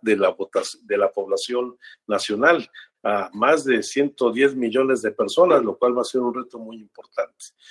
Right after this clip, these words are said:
Viene la elección más grande en la historia del país, no solamente porque concurren elecciones federales para renovar la Cámara de Diputados, sino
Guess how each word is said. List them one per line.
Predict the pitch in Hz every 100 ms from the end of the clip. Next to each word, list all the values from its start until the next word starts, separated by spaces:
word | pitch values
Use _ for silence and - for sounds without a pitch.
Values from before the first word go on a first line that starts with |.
| - -
Viene | 113 143 175 180 151
la | 123 113
elección | 117 113 - - 147 156 160
más | 120 113 139 135
grande | 135 139 131
en |
la | 113
historia | - 135 131
del | 113 104
país, | - 101 131 160 - _ _ _ -
no | 123
solamente | 131 135 131 123 -
porque | 110 - 104
concurren | - 104 - - 131 127 113
elecciones | 104 98 - 123 120 117 95 -
federales | - 101 101 117 147 160
para | - 101 98
renovar | 98 101 104 120 120 - - _ -
la | 101
Cámara | 123 120 113
de | 104 98
Diputados, | 98 - 95 120 139 143
sino | 110 101 95